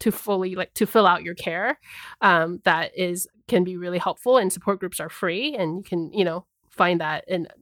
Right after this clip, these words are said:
um, nami or, um, other nonprofit organizations. There, there are, like, the newer online services. Um, more and more therapists are doing, um, video service, you know, and I,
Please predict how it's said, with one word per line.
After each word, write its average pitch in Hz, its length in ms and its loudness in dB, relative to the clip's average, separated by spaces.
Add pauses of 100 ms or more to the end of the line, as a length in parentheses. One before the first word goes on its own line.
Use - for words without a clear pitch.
(560)
um, 180 200 4
nami 180 500 2
or, 165 440 -2
um, 151 300 -2
other 175 420 0
nonprofit 170 400 -4
organizations. 240 920 -2 (580)
There, 202 340 2
there 220 120 4
are, 262 180 6
like, 220 160 -2
the 208 80 6
newer 214 360 4
online 196 720 2
services. 233 840 2 (440)
Um, 175 300 4
more 214 260 4
and 214 100 4
more 202 160 0
therapists 196 540 0
are 180 80 0
doing, 180 500 -2
um, 160 460 -2 (580)
video 214 560 4 (360)
service, 247 640 4
you 269 180 2
know, 285 220 10
and 196 360 2
I, 196 360 4